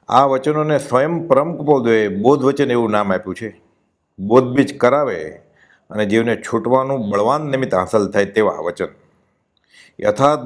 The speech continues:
બોધ સ્વરૂપ પુરુષના આ બોધ વચનો છે. રોચક ઇતિહાસ છે કે જેઠાભાઈ પોતાના મુનિમ સાથે ધંધાની ઉઘરાણી કરવા કાઠિયાવાડ ક્ષેત્રે જતા.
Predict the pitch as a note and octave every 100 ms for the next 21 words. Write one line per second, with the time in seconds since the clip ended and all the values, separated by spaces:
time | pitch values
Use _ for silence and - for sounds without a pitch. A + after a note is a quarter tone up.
0 | B2 C3+ C#3+ - B2 A2+ - B2 B2+ A#2+
1 | F#2+ E2 - _ F#2+ G2 G#2 F#2+ F#2+ F2
2 | F2 G#2 G2 _ _ _ _ _ _ _
3 | _ - G#2+ C3+ E3 C#3 C3 E3+ E3+ B2+
4 | C#3+ B2 A2+ G#2 A2+ D3+ C3+ G2 E2+ E2+
5 | - _ _ _ _ - _ _ _ _
6 | _ _ B2 C#3+ C#3+ C3 B2 C#3+ F3 D#3+
7 | D3 C#3 A2+ G#2+ A2 C3+ C#3+ B2+ A#2+ D3+
8 | E3 C3 A#2 G#2+ - G#2+ G#2 C3 C#3 C3+
9 | - A2+ G#2 F2+ G2 G2+